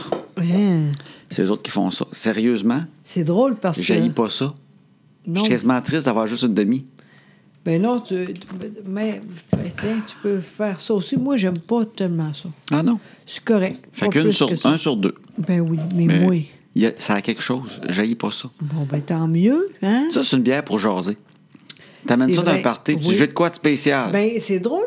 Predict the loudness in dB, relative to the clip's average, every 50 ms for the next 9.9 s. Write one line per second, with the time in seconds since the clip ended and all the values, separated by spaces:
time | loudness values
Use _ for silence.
0 | -2 -2 0 0 0 0 -2 -4 -2 -4 -4 -4 -4 -6 -4 -2 0 2 2 2
1 | 0 0 -2 -2 -2 0 0 2 2 2 2 0 -2 -2 -2 -2 -2 0 0 0
2 | 0 0 -2 -4 -4 -2 -2 0 0 -2 -2 -4 -4 -2 -2 -4 -2 -2 -4 -4
3 | -4 -4 -6 -6 -6 -4 -2 -2 0 0 -2 -2 -2 -2 -2 0 0 0 0 0
4 | 0 0 -2 -2 -2 -2 -2 -2 -2 0 0 0 0 0 -2 -6 -10 -14 -20 -20
5 | -20 -20 -20 _ -10 -8 -6 -6 -2 0 0 2 4 2 2 2 0 -4 -4 -2
6 | -2 -2 -2 -2 -4 -4 -6 -4 -2 0 0 0 -2 -4 -2 -2 0 0 0 0
7 | 0 0 0 0 0 -2 -4 -2 -2 0 0 0 0 -2 -4 -6 -6 -4 -4 -4
8 | -4 -4 -2 0 0 2 2 2 2 2 2 0 -2 0 0 0 0 0 -2 -2
9 | -4 -4 -2 -2 -2 -2 -2 -2 -2 -2 -2 -2 -2 0 0 0 0 0